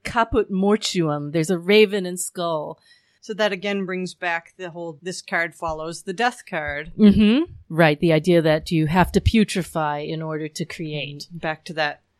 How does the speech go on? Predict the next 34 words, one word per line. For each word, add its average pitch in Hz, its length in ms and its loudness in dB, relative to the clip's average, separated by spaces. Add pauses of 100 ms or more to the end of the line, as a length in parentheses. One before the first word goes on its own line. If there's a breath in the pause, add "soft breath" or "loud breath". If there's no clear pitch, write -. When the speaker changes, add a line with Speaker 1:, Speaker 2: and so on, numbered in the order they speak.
(120)
Speaker 2:
peacock's 185 840 -2
Speaker 1:
Yeah. - 40 -14
Speaker 2:
tail 165 600 -4
Speaker 1:
Mm-hmm. 208 480 8
Speaker 2:
after, 160 520 -8
or 151 120 -16
part 156 320 -8
of 156 340 -12
Negredo. 151 800 -8 (260 loud breath)
And 240 180 4
the, 220 280 2
the 180 340 4 (180)
card, 247 480 2
this, 220 160 -2
so - 200 2
this 214 160 2
is 208 80 -4
the 196 100 2
Sagittarius 214 720 4
card, 160 380 2
and 156 540 -4 (380)
Jupiter 190 640 2
is 160 220 0
the 156 100 -8
ruler 240 420 2
of 165 100 -6
Sagittarius, 156 800 -4
but - 320 -4
the 170 300 -6
exaltation 175 960 -2
is 151 400 -10
the - 120 -8
dragon's 160 500 2
tail. 196 600 0